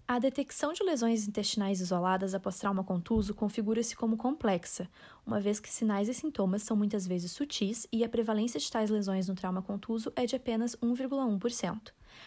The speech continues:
Assim, tais episódios apresentam manejo e diagnóstico laborioso e, muitas vezes, desafiador.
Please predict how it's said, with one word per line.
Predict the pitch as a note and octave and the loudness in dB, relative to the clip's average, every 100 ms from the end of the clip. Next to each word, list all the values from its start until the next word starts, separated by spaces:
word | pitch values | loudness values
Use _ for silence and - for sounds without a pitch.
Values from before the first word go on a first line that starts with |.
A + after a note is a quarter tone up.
| - | -4
Assim, | G#3 G3 - A#3 | -2 2 4 4
tais | G#3 G#3 G#3+ | 4 2 2
episódios | A3 A3 G#3+ A3 A#3 | 0 0 2 2 0
apresentam | A3 A3 A3 A3+ | -2 0 0 2
manejo | A3 G#3 G#3+ A#3 A3 | 2 2 4 2 0
e | |
diagnóstico | G#3 G#3 G#3+ G#3+ A#3 | -2 0 0 0 0
laborioso | G#3 G#3+ C4 G#3+ G3 F#3 - - - | 2 4 4 4 4 0 -8 -20 -4
e, | A3 | 4
muitas | G#3+ G#3+ B3+ | 4 4 2
vezes, | A3 G#3+ A3+ C#4 - A3+ | 4 4 2 -4 -8 0
desafiador. | A#3 G#3+ G#3+ A3 B3 E3+ | 2 2 2 2 4 2